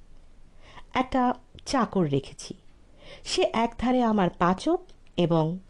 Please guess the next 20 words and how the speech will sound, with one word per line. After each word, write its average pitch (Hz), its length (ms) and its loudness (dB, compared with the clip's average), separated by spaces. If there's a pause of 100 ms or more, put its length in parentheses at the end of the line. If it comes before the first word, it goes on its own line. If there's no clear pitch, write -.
(100)
চাকর। 143 440 -2 (1080)
সে - 280 0
রাত্রে 135 460 -2 (580)
চাকরটা 359 400 0
চলে 330 260 0
যাবার 349 260 2
পর 262 340 2
আমি 302 240 2 (300)
দৌড় 277 360 2
বন্ধ 220 340 0
করে 254 360 2
নৈশাহার 220 640 0
সারলাম। 139 600 -4 (680)
তারপর 330 340 2 (320)
সিগারেট 370 560 0
ধরিয়ে 311 340 2
একটা 226 300 0
বই 202 280 2
নিয়ে 131 200 -2
বসলাম। - 540 -6